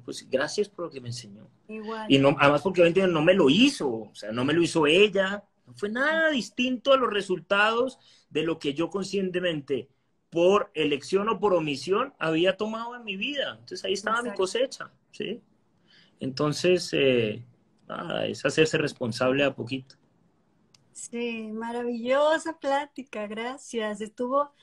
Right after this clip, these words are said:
Speaker 2: alucinante, espectacular. Creo que son temas que todo el mundo, ojalá, ojalá, y yo hubiera sabido todo esto hace años, me hubiera ahorrado muchos dolores de cabeza.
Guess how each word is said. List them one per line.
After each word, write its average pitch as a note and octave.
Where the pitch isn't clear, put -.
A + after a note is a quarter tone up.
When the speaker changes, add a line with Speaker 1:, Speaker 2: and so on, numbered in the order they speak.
Speaker 2:
alucinante, B3+
espectacular. G#3+
Creo G#3+
que G#3
son G#3
temas G3+
que F#3
todo G3+
el G#3
mundo, G3+
ojalá, A#3+
ojalá, A#3
y A3
yo A#3
hubiera A#3
sabido G#3+
todo A3
esto A3
hace G#3+
años, A3
me G#3+
hubiera G#3+
ahorrado G#3+
muchos A3+
dolores G#3
de G#3
cabeza. A3